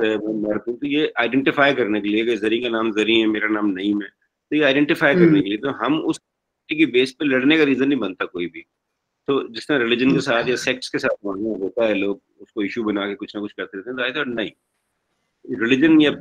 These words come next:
Speaker 1: at least जो symbol of peace देता है, तो वो उस वक्त आपको समझ में आएगा जब ये समझेंगे ये सब कुछ आप खुद ही हैं,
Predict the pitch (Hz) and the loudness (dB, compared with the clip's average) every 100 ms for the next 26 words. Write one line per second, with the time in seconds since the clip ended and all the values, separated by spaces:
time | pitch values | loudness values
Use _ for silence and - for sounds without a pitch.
0 | - - - 123 - 147 - 127 135 - | -14 -20 -12 -10 -4 -4 -4 -6 -6 -4
1 | 127 139 139 - 147 151 117 104 107 117 | -4 -2 -4 -2 0 0 0 -2 -2 -4
2 | - _ 131 135 143 - 151 139 127 143 | -10 _ -6 -4 -4 -6 -4 -2 -2 -4
3 | 123 123 127 123 139 131 139 131 113 120 | -2 0 0 0 -2 -2 -2 -2 -4 -2
4 | 143 135 127 - 143 139 127 - 117 113 | -2 -2 -4 -10 -8 -4 -4 -6 -6 -4
5 | - | -4